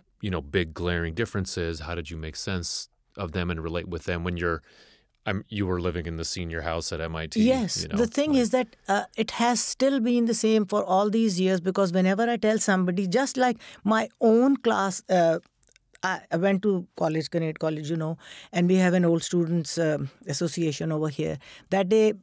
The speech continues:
Speaker 2: I'm on the board of directors of it, so we were having a, a Zoom meeting for the next meeting. And I just mentioned to the girls, I call them girls, women in the thing, that, uh, I had an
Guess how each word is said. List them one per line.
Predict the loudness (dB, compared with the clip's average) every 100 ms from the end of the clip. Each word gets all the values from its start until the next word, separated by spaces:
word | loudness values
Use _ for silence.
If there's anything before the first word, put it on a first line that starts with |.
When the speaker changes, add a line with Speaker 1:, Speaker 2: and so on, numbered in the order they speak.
| -2
Speaker 2:
I'm | 2
on | 2
the | 2
board | 4 4 2
of | 0
directors | 0 0 0 -2
of | 0
it, | -2 -2
so | 2
we | 2
were | 2
having | 2 2 2 2
a, | 0 -2 -8 -8
a | -6 -6 -10 -16 _ -8
Zoom | -2 0 2
meeting | 0 0 -2 -2
for | -2 -2
the | -2
next | -2 -4 -4
meeting. | -6 -6 -6 -8 -12 -20 -20 -4
And | 0 0 0
I | -2
just | 0 0 0
mentioned | 0 0 -2 -4 0
to | -2
the | -2
girls, | -2 0 -2 -6 -12 _
I | -6 -4
call | -4 -6
them | -4 -4
girls, | -4 -4 -4
women | -2 0 -2 -4 -6
in | -6
the | -4 -8 -10 -12 -2
thing, | 0 2
that, | 0 -2 -4
uh, | -6 -6
I | -8
had | -6 -4
an | -2